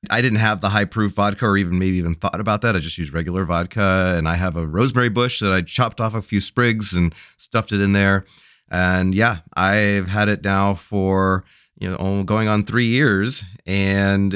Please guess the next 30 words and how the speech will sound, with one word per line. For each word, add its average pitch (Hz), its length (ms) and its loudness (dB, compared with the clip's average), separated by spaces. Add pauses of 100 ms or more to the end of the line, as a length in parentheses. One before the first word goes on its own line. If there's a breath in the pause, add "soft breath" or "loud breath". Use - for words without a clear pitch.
(140)
it 101 420 2
is 101 320 0
just - 240 -4
as 113 120 -2
good 117 100 2
as 110 80 0
it 107 60 -2
was 107 180 0
before. 107 540 0
And 104 200 0
I, 98 140 2 (240 loud breath)
I 127 60 2
still 160 180 2
have 131 140 2
a 117 40 -2
lot 113 200 0
of 90 100 0
it. 82 80 -2
I 90 80 0
have 101 180 2
it 110 60 2
in 101 180 2
an 101 180 2 (120)
atomizer 101 640 2
spray 98 280 -2
bottle 95 360 -2
as 98 140 -4
well. 98 280 0 (400 loud breath)
And, 101 380 -2
uh, 113 40 0